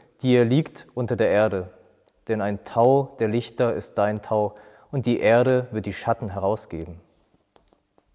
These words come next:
Die Freude an der Auferstehung, die bleibt uns. Eigentlich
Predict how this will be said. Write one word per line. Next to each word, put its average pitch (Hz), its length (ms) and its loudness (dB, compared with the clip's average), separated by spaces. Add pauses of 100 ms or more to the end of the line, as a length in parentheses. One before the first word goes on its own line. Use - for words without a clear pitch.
(1160)
Die 113 80 -6
Freude 147 380 8
an 135 100 0
der 131 120 0
Auferstehung, 123 600 0
die 123 120 -4
bleibt 120 380 0
uns. - 400 -14 (1700)
Eigentlich 156 680 2